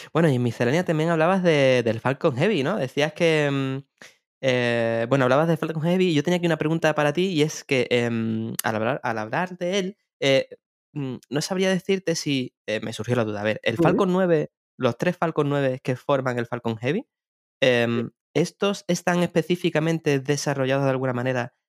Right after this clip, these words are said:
Speaker 1: para que formen el Falcon Heavy y no se pueden usar de forma individual?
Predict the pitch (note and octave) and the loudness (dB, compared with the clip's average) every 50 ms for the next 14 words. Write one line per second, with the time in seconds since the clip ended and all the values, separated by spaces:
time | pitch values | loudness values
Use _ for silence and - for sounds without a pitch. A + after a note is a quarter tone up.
0 | _ _ - C3+ C3+ C3 B2+ - D3 C#3+ C#3+ C3+ C3 B2+ B2+ - - C3 - - | _ _ -6 -4 -4 -4 -6 -4 -2 -2 -2 -2 -2 -2 -4 -4 -6 -6 -6 -6
1 | B2+ B2+ C3+ C3+ B2+ B2 A#2+ A#2+ - - C#3 C#3+ C#3 D3+ D3+ - D#3+ D3 - D#3+ | -6 -2 -2 0 0 0 -2 -2 -2 -2 0 0 0 0 -2 -2 -4 -2 0 0
2 | D#3 D3 D3 C#3+ C#3+ C#3+ _ - - D3 - - D3 C#3 C#3 - - C#3+ C#3 C#3 | 2 2 2 0 0 -4 _ -4 -4 -2 0 0 -2 -2 -2 -2 -2 -2 0 0
3 | C3 C3+ C3 C3 B2+ B2 B2+ D#3 A3+ D4 | 0 0 -2 -2 -2 -2 0 0 -2 -2